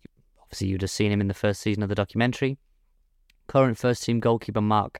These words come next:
Howard is in there. Uh, current first team defender Scott Butler. Recently released Louis Lloyd and Dan Jones, they are in there. Um, and then we've got a couple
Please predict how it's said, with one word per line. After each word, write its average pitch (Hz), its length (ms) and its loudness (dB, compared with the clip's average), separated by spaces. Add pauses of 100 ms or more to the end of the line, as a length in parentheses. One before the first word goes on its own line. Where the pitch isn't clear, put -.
Howard 127 360 0
is 123 140 -2
in 127 100 -2
there. 127 220 0 (640)
Uh, 95 160 -2
current 107 200 -6
first 104 220 -2
team 98 100 -2
defender 120 520 2
Scott - 460 -4
Butler. 127 420 2 (580)
Recently 127 340 -2
released 120 500 -2 (160)
Louis 123 460 2
Lloyd 135 580 0 (300)
and 107 220 -4 (120)
Dan 110 300 0
Jones, 127 560 0
they 110 200 2
are 117 100 0
in 127 200 -2
there. 135 320 -2 (600)
Um, 101 380 0
and 113 160 0
then 143 80 2
we've 165 100 -2
got 156 100 4
a - 40 -2
couple 131 640 -2